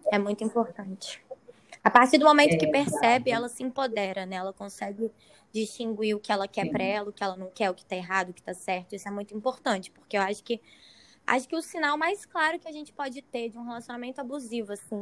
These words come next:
Speaker 1: não só o mais claro, mas algo que a gente realmente percebe que a vítima
Speaker 2: Uhum.
Speaker 1: tá num relacionamento abusivo,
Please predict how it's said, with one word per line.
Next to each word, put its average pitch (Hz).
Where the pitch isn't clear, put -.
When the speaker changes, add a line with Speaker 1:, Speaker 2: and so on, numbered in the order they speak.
Speaker 1:
não 320
só 392
o -
mais 359
claro, 220
mas 220
algo 247
que -
a 262
gente 269
realmente 339
percebe 254
que -
a 220
vítima 202
Speaker 2:
Uhum. -
Speaker 1:
tá -
num 320
relacionamento 269
abusivo, 220